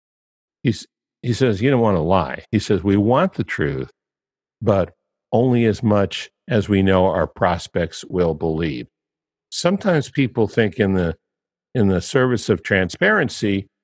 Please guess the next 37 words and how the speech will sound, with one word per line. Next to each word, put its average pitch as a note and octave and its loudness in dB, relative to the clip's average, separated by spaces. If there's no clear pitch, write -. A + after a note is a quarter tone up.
they're G#3+ 0
gonna A2+ 4
tell, A2 2
uh, F2 0
everything A#2 0
that's F2 -4
true C3+ 2
about G#2 2
your G2+ 0
product. F2+ 0
People G3+ 0
can't G#3 0
absorb D#3+ 0
that G2+ 2
much. - -6
It's B2 -4
not F#3 2
like G3+ -2
you're A#2+ 0
leaving C#3+ 2
stuff - 0
out A2+ 2
to - -10
deceive D3+ -2
them. F2 -2
It's G#2+ -2
like G#2 0
you're G2+ 0
putting C3+ -2
in G2+ 0
what A2+ 0
they A#2 0
can G#2+ 0
accept - -2
to - -16
serve F#2+ 0
them. C#2 -10